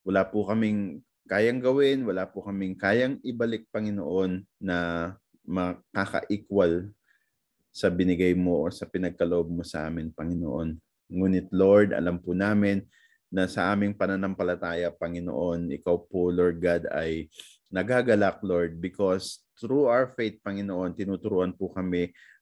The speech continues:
how to be more like you, our Lord Jesus Christ.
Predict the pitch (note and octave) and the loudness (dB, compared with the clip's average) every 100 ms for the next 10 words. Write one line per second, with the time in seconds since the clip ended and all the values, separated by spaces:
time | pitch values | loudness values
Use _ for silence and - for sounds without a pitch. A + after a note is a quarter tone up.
0 | - F#2+ G2 G2+ F2+ F2+ F2 F2 F2+ F2 | 0 2 2 -2 -2 -2 -2 0 2 2
1 | E2+ E2 - E2+ - D#2 E2 E2+ E2 D#2+ | 0 -2 -8 -6 -4 -4 -2 -2 -4 -4
2 | E2 - - - E2 D#2 D#2+ - | -12 -10 -16 -6 -2 -2 -4 -10